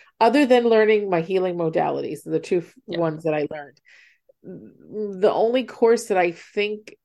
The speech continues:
Speaker 1: I feel I got what I put into it was the Healing Angel Protocol.
Speaker 2: Mm-hmm.
Speaker 1: Because it's, it's been such a major factor in my life,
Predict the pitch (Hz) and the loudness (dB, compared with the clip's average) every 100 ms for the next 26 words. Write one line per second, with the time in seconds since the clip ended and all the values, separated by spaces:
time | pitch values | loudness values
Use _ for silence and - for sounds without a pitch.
0 | _ - 175 165 - _ 214 202 190 147 | _ -6 -4 -4 -8 _ 2 4 4 4
1 | 151 170 - _ _ - 185 170 - 180 | 0 -4 -12 _ _ -2 0 0 0 0
2 | 165 160 - - 175 165 170 - 220 247 | 2 0 -2 -4 -4 -4 -6 -2 0 0
3 | 262 - 185 170 165 170 170 160 156 165 | -2 -6 -4 -4 -4 -6 -6 -6 -8 -12
4 | 180 208 220 220 - 165 _ _ _ _ | -6 -2 -2 -4 -12 -16 _ _ _ _
5 | _ 180 175 214 - _ - 170 190 165 | _ -10 -10 -10 -14 _ -10 2 4 4
6 | 170 165 - 160 160 180 170 175 170 170 | 0 -4 -4 -4 0 0 0 -2 -2 -4
7 | 160 165 170 170 165 - 180 175 165 151 | -4 -4 -4 -2 -4 -2 -4 -4 -4 -6
8 | 147 139 147 190 143 - | -6 -6 -2 0 0 -4